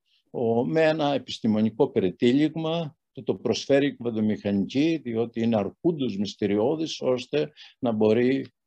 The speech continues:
γύρω από διάφορες κβαντικές, κβαντικούς μυστικισμούς να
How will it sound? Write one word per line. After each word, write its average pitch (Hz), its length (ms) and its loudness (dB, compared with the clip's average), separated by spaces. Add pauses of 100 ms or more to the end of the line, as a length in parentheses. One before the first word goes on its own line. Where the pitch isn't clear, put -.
(180)
γύρω 120 580 0
από 104 920 -6 (520)
διάφορες 107 540 0
κβαντικές, 104 1040 0
κβαντικούς 104 500 -2
μυστικισμούς 113 880 -2
να 113 340 0